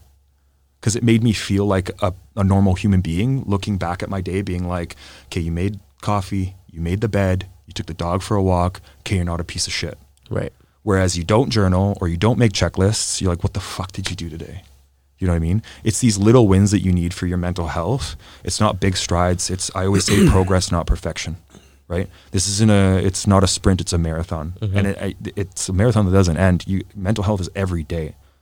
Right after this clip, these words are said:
Speaker 1: Every day I have to choose to be happy, right? Every day I have to choose to make those decisions to keep me happy. So, like, what you were asking, like, what are the things that help me, that help me get there? It was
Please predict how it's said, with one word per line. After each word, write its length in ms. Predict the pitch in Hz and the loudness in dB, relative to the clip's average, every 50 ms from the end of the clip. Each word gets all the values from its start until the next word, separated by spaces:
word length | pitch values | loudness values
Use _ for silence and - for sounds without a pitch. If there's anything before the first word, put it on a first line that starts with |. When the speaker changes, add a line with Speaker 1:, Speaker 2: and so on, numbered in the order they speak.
| _ _ - | _ _ -2
Speaker 1:
Every 180 | 120 127 143 | 2 4 4
day 160 | 123 107 110 110 | 4 6 6 4
I 60 | 98 | 4
have 100 | 92 95 | 4 2
to 80 | 85 | -2
choose 220 | 85 - - 90 - | -2 -2 -2 -2 -2
to 80 | - | -2
be 80 | - - | -6 -8
happy, 340 | 73 76 - - - - - - _ _ _ _ _ _ _ _ _ - | -8 -8 -10 -10 -12 -14 -16 -18 _ _ _ _ _ _ _ _ _ -10
right? 120 | - 107 - - | -10 -6 -2 0
Every 160 | 107 113 113 | 2 2 4
day 120 | 107 107 | 4 4
I 40 | 107 | 4
have 160 | 98 101 104 - | 2 2 0 -2
to 60 | 98 | -6
choose 260 | - - - 107 92 | -8 -4 -4 -2 0
to 60 | 98 | 0
make 140 | 95 87 - | -2 -2 -2
those 160 | - 87 85 | -4 -6 -6
decisions 400 | 87 87 - 95 92 87 90 87 | -4 -4 -4 -2 -2 -2 -2 -4
to 60 | - - | -4 -6
keep 200 | - - 85 - | -8 -10 -8 -6
me 80 | 87 | -8
happy. 360 | 80 76 80 82 - - - - - - - - - - - - | -8 -6 -8 -8 -8 -10 -12 -16 -18 -20 -20 -20 -20 -20 -14 -8
So, 140 | - - | -4 -2
like, 180 | 98 92 87 90 | 0 0 0 0
what 100 | 101 98 | 2 4
you 100 | - 107 | 6 6
were 80 | 107 101 | 6 6
asking, 380 | 95 95 95 95 - - 101 92 | 6 6 4 4 2 2 2 2
like, 200 | 90 90 85 - - - - - - - - - - - - | 2 2 0 -4 -10 -20 -18 -18 -18 -18 -18 -18 -18 -8 -2
what 160 | - 113 107 | 0 2 2
are 60 | 107 | 2
the 100 | 90 92 | 2 0
things 280 | 92 - 107 101 101 90 | 0 0 0 0 0 0
that 200 | 92 92 98 - | 0 -2 -2 -4
help 320 | - 87 95 107 - - - | -4 -2 -2 -2 -2 -2 -2
me, 300 | 95 90 95 104 101 - | 0 0 2 0 0 -2
that 300 | - 107 101 - - - | -4 -8 -8 -8 -6 -4
help 200 | - 110 - 123 | -2 -2 0 2
me 120 | 113 113 | 2 2
get 140 | 113 120 113 - | 4 2 2 2
there? 220 | 120 117 113 110 | 2 2 4 2
It 160 | 104 104 101 95 | 2 0 0 0
was 420 | 95 95 92 90 87 - - - | 0 0 0 0 -2 -2 -4 -6